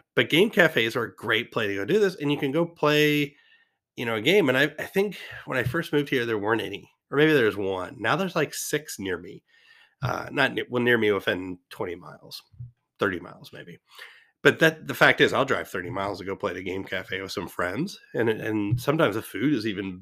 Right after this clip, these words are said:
better than what you're gonna get elsewhere. So, you know, really good places to find that. So game stores is one great place. The actual board game companies, and I'm not talking about, or sorry, I should get, say game companies, not board game or video game,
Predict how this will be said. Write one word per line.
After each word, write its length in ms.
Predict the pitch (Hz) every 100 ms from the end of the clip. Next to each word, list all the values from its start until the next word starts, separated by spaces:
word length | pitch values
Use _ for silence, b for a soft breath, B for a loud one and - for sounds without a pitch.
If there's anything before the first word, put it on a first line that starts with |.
| 98
better 320 | 95 98 107
than 380 | 107 98 95 98
what 160 | 92
you're 80 | 104
gonna 120 | 92
get 140 | 95 95
elsewhere. 440 | 98 120 117 127
So, 180 | 131 147
you 260 | 139 135 131
know, 180 | 127 117 _ _ 92 185
really 340 | 214 220 196
good 240 | 165 160 151
places 600 | 156 156 - 110 98 - b b b b _
to 100 | -
find 320 | - 214 151
that. 180 | 82 - _ _ _ _ _ _ _ _ -
So 160 | - 160
game 280 | 151 160 180
stores 340 | - 123 101
is 140 | 98
one 400 | 101 104 107 113
great 320 | 107 104 101 -
place. 400 | - - - - b b b b b b
The 240 | 139 131 -
actual 560 | 143 165 185 - 175 156
board 440 | 120 117 120 120
game 220 | 113 110
companies, 480 | 107 190 180 82 76
and 100 | 123
I'm 120 | 180
not 180 | 233 196
talking 400 | - 147 147 123
about, 320 | 117 113 107 110
or 120 | 117
sorry, 220 | 127 101
I 20 |
should 200 | 92 110
get, 200 | 107 104
say 160 | 113 90
game 320 | 107 95 104
companies, 320 | - - 107 -
not 320 | 113 - 110
board 280 | 104 104 98
game 320 | 98 98 98
or 60 |
video 280 | 90 95 95
game, 320 | 92 92 95